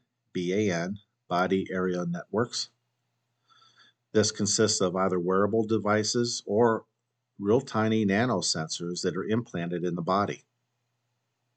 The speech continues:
And they flow throughout the body, including the brain, the neural network. There's intra-body communication, I B C, intra-body communication.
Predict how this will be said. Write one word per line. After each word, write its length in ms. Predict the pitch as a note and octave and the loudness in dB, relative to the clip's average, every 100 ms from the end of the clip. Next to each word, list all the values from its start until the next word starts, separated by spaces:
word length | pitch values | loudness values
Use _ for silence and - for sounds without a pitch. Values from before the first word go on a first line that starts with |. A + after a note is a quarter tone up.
| - F2+ | -12 -4
And 100 | E2+ | -4
they 80 | |
flow 300 | D#2+ - F#2+ | -2 2 4
throughout 320 | F#2 F#2+ F2 - | 4 2 2 0
the 60 | |
body, 440 | E2+ F#2 E2 C#2+ - _ - | 0 2 0 -4 -12 _ -12
including 600 | F2+ - G2 F#2 F2+ F2 - _ _ _ _ _ _ _ | -10 2 4 4 2 -2 -12 _ _ _ _ _ _ _
the 80 | F2 | -6
brain, 420 | D#2+ F#2+ E2+ D2 - _ _ _ _ _ _ _ | 2 4 4 0 -10 _ _ _ _ _ _ _
the 80 | F2 | -2
neural 260 | E2 D#2+ E2 | 0 2 0
network. 460 | E2+ D#2+ D2 - _ _ _ _ _ _ _ _ _ _ _ _ _ _ _ _ _ _ _ _ _ _ - - - | -2 -6 -8 -10 _ _ _ _ _ _ _ _ _ _ _ _ _ _ _ _ _ _ _ _ _ _ -20 -4 4
There's 240 | G#2 G2 | 4 4
intra-body 760 | B2 A#2 A#2 G2 F2+ G2+ A2+ | 0 2 4 4 4 4 4
communication, 880 | A2+ A2 G#2 F#2+ - F#2 F2+ - G#2+ - | 2 2 2 0 0 0 0 -2 -6 -2
I 140 | F#2 | -2
B 160 | F2 F#2 | 0 -2
C, 400 | - F#2+ G2+ A#2+ _ _ _ | 0 0 0 -4 _ _ _
intra-body 560 | G2 F#2+ G2 E2 F2+ F#2+ | -8 -4 -2 0 0 0
communication. 800 | - G#2 G2 G2 G2 G2 - | -2 -2 -2 0 0 0 -2